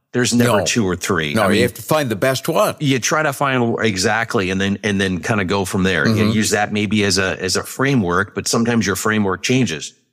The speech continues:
Speaker 1: So there have been a lot of conflicting, um, um, or how shall I say, still question marks as to how strong this is gonna get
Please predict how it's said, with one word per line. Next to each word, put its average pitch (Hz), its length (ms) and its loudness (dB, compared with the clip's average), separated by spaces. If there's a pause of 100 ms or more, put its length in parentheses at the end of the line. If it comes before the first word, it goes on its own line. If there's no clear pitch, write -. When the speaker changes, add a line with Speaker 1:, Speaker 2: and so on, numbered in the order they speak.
(100)
Speaker 1:
So 131 220 0
there 127 140 0
have 139 100 0
been 123 100 -2
a 113 60 -2
lot 117 220 0
of 107 60 -4
conflicting, 113 720 0
um, 90 280 -2 (360)
um, 87 340 -2
or 101 140 0
how 107 140 -2
shall 101 200 0
I 95 80 0
say, 82 220 -2
still 190 220 -2
question 139 440 -2
marks 87 300 -2
as 92 140 -2
to 101 80 -2
how 104 160 -2
strong 104 360 0
this 90 200 -4
is 90 100 -6
gonna 85 220 -8
get 110 480 -4